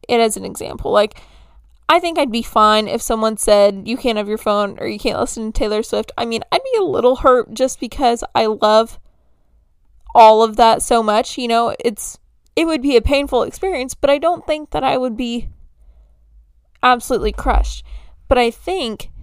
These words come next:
that when it comes to things like that, and I think other people really struggle with some of these things too, is that you have to be willing to give up things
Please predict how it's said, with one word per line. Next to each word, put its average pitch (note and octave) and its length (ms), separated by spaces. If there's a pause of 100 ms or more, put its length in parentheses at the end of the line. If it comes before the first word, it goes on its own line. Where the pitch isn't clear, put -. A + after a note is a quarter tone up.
(140)
that G#3+ 540 (1080)
when B3+ 720
it A#3 140
comes D#4 320
to C4 100
things A3 260
like G#3+ 140
that, G#3 300
and A#3 160
I B3+ 40
think D#4 260
other C#4+ 180
people A3+ 560 (300)
really A#3+ 240
struggle A3+ 380
with A#3 100
some A3+ 200
of A3 80
these A3 220
things A3+ 260
too, A#3 280 (480)
is B3+ 140
that C#4+ 220
you B3+ 120
have F#4+ 120
to - 60
be F#4+ 140
willing B3 340
to - 140
give A3 240
up - 240
things - 420